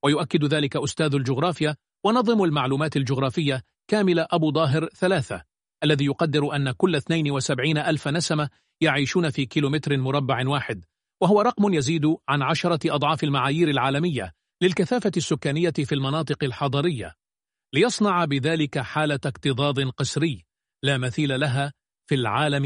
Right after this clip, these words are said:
أجمع. لقد أدى هذا التقليص الممنهج للمساحات والحشر القسري إلى حصر معظم سكان قطاع غزة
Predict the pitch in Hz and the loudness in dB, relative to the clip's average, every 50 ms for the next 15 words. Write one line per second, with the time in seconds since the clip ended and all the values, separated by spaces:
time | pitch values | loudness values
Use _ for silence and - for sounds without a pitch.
0 | 143 - - 107 110 113 98 82 76 - _ _ _ _ _ _ _ _ _ _ | -2 -4 -4 -4 -4 -6 -6 -8 -10 -14 _ _ _ _ _ _ _ _ _ _
1 | _ _ _ _ - 127 127 - 151 147 - 226 220 180 190 156 135 151 139 135 | _ _ _ _ -4 -4 -2 0 0 0 0 0 0 0 0 0 0 0 0 -2
2 | 120 - - - - - 131 147 - - 139 127 120 113 110 127 131 110 113 113 | -4 -4 -6 -6 -4 -2 -2 -2 0 0 0 0 0 0 -2 0 0 0 0 0
3 | 110 120 113 113 110 107 107 101 - 110 95 - - 131 123 - 123 110 95 90 | 0 0 0 0 -2 -2 -4 -4 -4 -6 -6 -4 -4 -4 -4 -2 -4 -4 -4 -4
4 | 85 - 131 120 - 120 110 101 - - 117 - - 123 139 143 135 131 - _ | -6 -6 -4 -4 -2 -2 -2 -2 -2 -4 -4 -2 -2 -2 -2 -2 -2 -4 -8 _
5 | _ _ _ _ - 123 123 104 - - 151 - - 131 123 131 135 127 120 131 | _ _ _ _ -2 -2 -2 -2 -2 -4 -4 -2 0 0 0 0 0 0 0 0
6 | 127 123 104 - 117 - - - 135 127 113 - - 117 - 135 123 113 117 110 | -2 -2 -2 -4 -6 -6 -4 -2 -2 -2 -2 -2 -4 -2 -2 -2 -2 0 0 0
7 | 127 117 98 120 123 | 0 0 -2 -2 -4